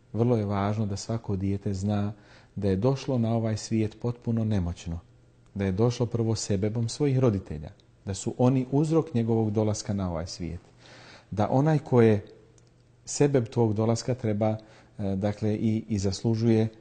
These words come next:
tvoju ljubav, tvoju pažnju i poštovanje. E, drugo, da dijete svako zna da kada je došlo na ovaj svijet bilo je potpuno nemoćno,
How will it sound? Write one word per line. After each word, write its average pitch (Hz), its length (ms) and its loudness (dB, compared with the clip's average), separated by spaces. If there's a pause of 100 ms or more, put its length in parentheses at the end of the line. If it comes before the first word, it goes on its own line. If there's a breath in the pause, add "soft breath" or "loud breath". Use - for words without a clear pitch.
(140)
tvoju 107 280 2
ljubav, 104 460 2
tvoju 98 280 -2
pažnju 98 400 -2
i 107 60 -2
poštovanje. 90 680 -8 (540 loud breath)
E, - 120 -2
drugo, 151 440 2 (140)
da 113 140 0
dijete 151 500 0 (160)
svako 147 480 0
zna 120 320 -2
da 120 140 -2
kada 104 240 -2
je 104 60 0
došlo 131 320 -4
na 127 140 0
ovaj 120 160 0
svijet 117 380 -2
bilo 107 240 0
je 107 60 -2
potpuno 147 500 -6
nemoćno, 90 580 0